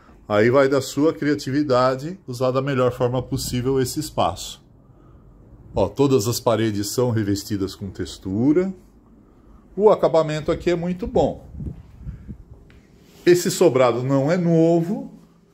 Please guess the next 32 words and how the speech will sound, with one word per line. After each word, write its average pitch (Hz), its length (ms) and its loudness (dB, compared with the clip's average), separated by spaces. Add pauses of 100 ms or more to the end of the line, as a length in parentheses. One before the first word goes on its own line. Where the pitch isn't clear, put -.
(260)
mas 190 280 0
ele 156 180 2
tá 156 420 2
em 170 100 -6
ótimo 143 420 0
estado 147 420 0
de 135 140 -12
conservação. 165 960 -2 (280)
Eu 104 80 -12
diria 107 260 4
pra 120 140 4
você 120 340 0
que - 140 -8
precisa 127 540 -2
aí 113 160 4
um, 107 180 -4 (540)
uma 113 220 0
pintura, 127 920 2
alguns 104 480 0
retoques, 120 880 -2 (340)
mas 139 320 -2
de 156 60 -6
um 196 60 -2
modo 113 400 0
geral, 151 720 2 (320)
ele 180 200 0
tá 160 180 2
em 147 60 -2
ótimas 147 480 0
condições 165 480 -4
de 202 80 -6
uso. 127 340 -6